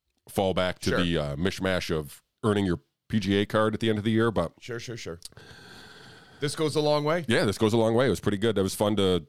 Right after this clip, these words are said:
Speaker 1: watch him. I didn't get, I literally get to not watch him swing one time on T V, though. I could not,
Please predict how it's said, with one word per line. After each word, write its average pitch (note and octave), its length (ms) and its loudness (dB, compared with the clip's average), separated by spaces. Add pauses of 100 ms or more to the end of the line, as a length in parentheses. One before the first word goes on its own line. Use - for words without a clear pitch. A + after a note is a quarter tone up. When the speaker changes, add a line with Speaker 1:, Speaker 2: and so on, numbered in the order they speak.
(120)
Speaker 1:
watch G2 200 0
him. G#2+ 80 0
I G#2+ 60 2
didn't C3+ 140 2
get, C#3 200 0
I B2 80 0
literally C3 300 2
get B2+ 120 -2
to A#2+ 80 2
not A2 200 0
watch G2+ 260 0
him F2+ 120 0
swing G2 360 -2
one F#2 200 2
time F#2 260 0
on F2 120 0
T F2 160 -2
V, E2 160 0
though. C#2+ 120 -2
I D2+ 80 -4
could E2+ 140 -4
not, E2 200 -4